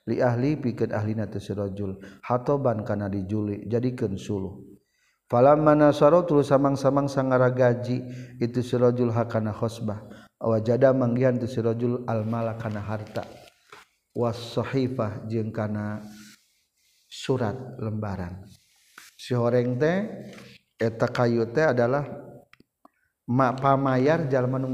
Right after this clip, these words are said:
ngahutang ka manehanana. Kulantaran teu bisa nganterkeun, akhirna tawakal ka Allah, dipiceun ka lautan, tapi alhamdulillah panggih jeung jalmana nu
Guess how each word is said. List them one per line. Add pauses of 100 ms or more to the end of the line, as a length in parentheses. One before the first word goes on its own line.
ngahutang
ka
manehanana. (320)
Kulantaran
teu
bisa
nganterkeun,
akhirna
tawakal
ka
Allah, (240)
dipiceun
ka
lautan,
tapi
alhamdulillah (320)
panggih
jeung
jalmana (1120)
nu